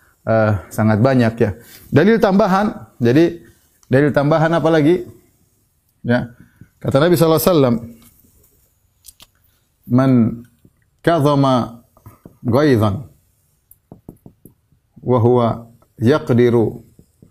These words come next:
ala an yunafidhahu, da'ahu Allahu yaumal qiyamah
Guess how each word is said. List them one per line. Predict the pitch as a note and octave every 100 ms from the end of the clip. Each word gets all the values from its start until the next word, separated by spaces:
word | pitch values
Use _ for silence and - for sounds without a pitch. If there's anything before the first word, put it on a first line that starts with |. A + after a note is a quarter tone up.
| _ _ _ _
ala | A2 A#2 D3 -
an | B2
yunafidhahu, | G#2+ A#2+ B2 D3 A#2+ A2+ G2+ - - - _ _ _ _ _ _ _ _ _ _ _ - - - _ _ _ _ _ _ _ _ _ _ _ _ _ _ -
da'ahu | A2 A2+ B2 A2+ A2+
Allahu | A2+ A#2+ G#2+ A2 - _ _ _ _ _ - - _ _ G#2
yaumal | G#2 A#2+ B2 B2 A#2
qiyamah | B2+ C#3 D3+ E3 B2 -